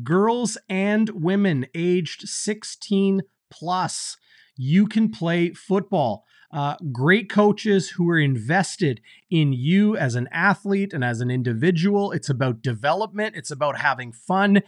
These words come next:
It's about playing the game. It's the greatest game on earth in this, uh, humble person's opinion.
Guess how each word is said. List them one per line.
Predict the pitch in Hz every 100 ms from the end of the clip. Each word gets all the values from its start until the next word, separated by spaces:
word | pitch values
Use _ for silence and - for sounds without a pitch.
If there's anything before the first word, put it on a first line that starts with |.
| -
It's | 156 139
about | 147 117 170 180 185 _
playing | - 156 165 170 165
the | 147
game. | 123 135 147 131 110
It's | -
the | 127
greatest | 110 156 202 180
game | 190 185
on | 180 175
earth | 175 143 - _ - - -
in | 147 143 139
this, | 147 175 - - _ _ _
uh, | 165 143 143
humble | 156 165 151
person's | - 147 120 131
opinion. | 120 117 135 131 123